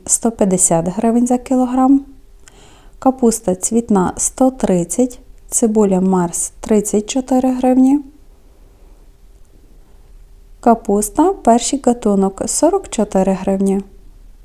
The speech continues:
Цибуля ріпчаста п'ятнадцять гривень за кілограм. Буряк перший гатунок двадцять гривень кілограм. Картопля двадцять шість гривень, копійки заокруглюю у більшу сторону.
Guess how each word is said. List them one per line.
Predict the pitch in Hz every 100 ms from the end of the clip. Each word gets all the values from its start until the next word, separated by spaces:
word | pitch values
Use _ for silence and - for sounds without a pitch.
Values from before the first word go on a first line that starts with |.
| - - - - - -
Цибуля | - 226 220 202 190
ріпчаста | 175 - 247 254 - 339
п'ятнадцять | 330 349 339 220 208 202 196
гривень | 196 196 196
за | 202
кілограм. | 196 202 196 196 202 196 185 - - - _ - - - - - - - - - -
Буряк | 226 208 185 202 254
перший | - 226 - 202 -
гатунок | 220 - 190 196 262 254
двадцять | 202 202 214 - 208
гривень | 180 196 196 196 202 -
кілограм. | 247 226 196 190 190 - _ _ _ - - - - - - - - - - -
Картопля | 285 285 - 196 190 240 359 403 -
двадцять | - 214 262 339 240
шість | - 202 190 196
гривень, | 196 190 196 196
копійки | - 214 226 294 311
заокруглюю | 294 220 - 247 254 254 254
у | 240
більшу | 254 214 214 - 240
сторону. | - - 185 180 185 196